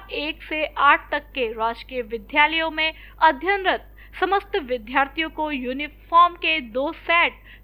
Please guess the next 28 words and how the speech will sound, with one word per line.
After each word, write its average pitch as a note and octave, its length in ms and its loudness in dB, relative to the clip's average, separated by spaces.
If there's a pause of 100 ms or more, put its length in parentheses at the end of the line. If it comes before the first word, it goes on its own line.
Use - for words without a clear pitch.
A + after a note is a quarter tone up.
निशुल्क C#4 520 -6 (240)
दिए D4 300 0
जाएंगे G3 480 -10 (380)
तथा A#3+ 280 -2
सिलाई D4 480 0
के D4+ 260 -4
दो A#3 300 -6
सौ F4 160 -6
रुपए D#4 300 -2
सीधे D#4+ 580 -4 (260)
विद्यार्थी C4 640 0
के E4+ 180 -2 (200)
खातों F4 380 2
में C#4+ 240 -6 (280)
भेजे C#4+ 320 -4
जाएंगे। G#3 460 -12 (1300)
कार्यक्रम D4+ 340 4
में G4 100 4
अतिथि G4 280 -2
के G4+ 100 -2
तौर F4+ 220 2
पर G4 160 2
नगर F#4 200 0
पालिका F4+ 340 0
चेयरमैन F4+ 500 0
वीरेंद्र D4+ 440 -6
सिंह E4+ 380 -6
जादौन C4+ 520 -2